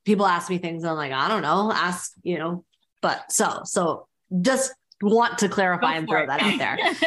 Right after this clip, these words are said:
Speaker 2: <laughs>
Speaker 1: But, you know, I know that the, you said that the brain needs, you know, glucose, and then, you know, in terms of their energy, I just feel like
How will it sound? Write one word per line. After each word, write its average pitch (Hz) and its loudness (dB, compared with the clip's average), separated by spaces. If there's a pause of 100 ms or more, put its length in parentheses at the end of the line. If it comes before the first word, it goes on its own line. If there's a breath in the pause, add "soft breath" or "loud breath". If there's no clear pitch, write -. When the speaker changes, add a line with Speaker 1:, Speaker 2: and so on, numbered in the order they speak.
(160)
Speaker 2:
<laughs> - 0
Speaker 1:
But, 240 0
you 254 4
know, 254 2
I 339 2
know 285 4
that 240 2
the, 208 2
you 226 4
said 240 2
that 185 0
the 208 6
brain 208 2
needs, 190 4
you 196 4
know, 180 4
glucose, 175 2
and 180 4
then, 170 4
you 185 4
know, 156 2
in 175 4
terms 170 0
of 170 0
their 160 -2
energy, 180 4
I 160 0
just 185 -4
feel 190 2
like 175 0